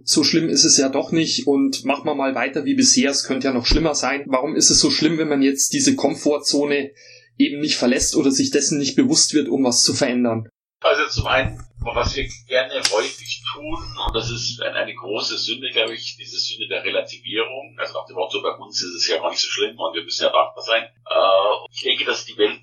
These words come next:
Speaker 2: sehr, sehr widersprüchlich aufgebaut ist. Also auf der einen Seite wissen wir,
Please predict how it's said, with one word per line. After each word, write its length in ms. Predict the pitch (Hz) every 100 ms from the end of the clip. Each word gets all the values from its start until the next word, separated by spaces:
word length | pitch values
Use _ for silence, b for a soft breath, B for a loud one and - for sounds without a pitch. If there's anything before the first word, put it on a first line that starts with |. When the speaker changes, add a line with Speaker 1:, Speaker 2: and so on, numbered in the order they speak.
| _
Speaker 2:
sehr, 220 | - 110
sehr 200 | 107 98
widersprüchlich 600 | - 107 - 87 - -
aufgebaut 560 | - - - - - -
ist. 80 |
Also 180 | - -
auf 80 | -
der 120 | -
einen 180 | - 120
Seite 320 | 117 101 104 117
wissen 380 | 120 - - -
wir, 420 | - 147 151